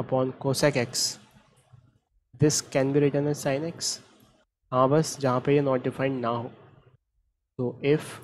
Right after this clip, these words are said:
कहाँ पे not defined है ये? cosec x is not defined at x is equals to n pi।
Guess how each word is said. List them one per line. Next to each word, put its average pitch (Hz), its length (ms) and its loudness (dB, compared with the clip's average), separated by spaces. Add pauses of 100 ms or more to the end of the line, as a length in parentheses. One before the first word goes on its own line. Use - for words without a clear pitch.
(120)
कहाँ 131 200 2
पे 147 120 2
not 139 280 4
defined 139 320 0
है 143 80 -2
ये? 156 120 -6 (680)
cosec 135 420 0
x - 280 -2
is 131 220 -2
not 127 180 0
defined 127 320 -2
at - 100 -18 (120)
x 135 160 0
is 127 100 0
equals 127 320 -2
to 165 160 0
n 131 160 0
pi। 120 100 -2